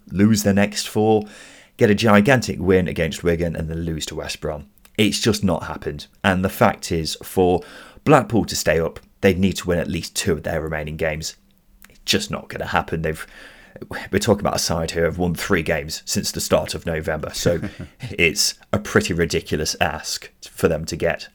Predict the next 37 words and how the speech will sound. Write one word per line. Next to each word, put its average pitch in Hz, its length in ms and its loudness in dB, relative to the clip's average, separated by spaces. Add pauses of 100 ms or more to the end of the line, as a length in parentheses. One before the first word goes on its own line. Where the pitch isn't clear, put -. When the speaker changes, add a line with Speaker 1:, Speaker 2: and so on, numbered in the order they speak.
Speaker 1:
at 90 140 2
least 90 380 -2
two 80 240 0
wins 76 560 -6
from 85 180 0
their 82 140 -2
three 85 260 -2
Speaker 2:
Yeah. 78 60 -4
Speaker 1:
remaining 78 320 -6
games. 78 420 -8 (680)
Speaker 2:
You're 127 140 -6
spot 78 280 -4
on. 85 200 -6
It's, 80 300 -6
it's - 320 -6 (320)
been 107 180 2
a, 90 320 -2 (260)
a 98 100 -8
really, 92 680 -2 (840)
I 110 140 -8
mean, 131 160 0
uh, 120 260 -4
it'd 135 200 -2
be 156 100 2
a 135 40 -2
campaign 120 360 4
that 113 100 0
I'd, 107 260 0
I'd 107 140 0
look 113 160 0
back 107 220 -4
on 98 80 0
as 92 180 -2
a - 40 -8
Blackpool 82 340 -4
supporter, 92 500 -2
and, 85 240 -4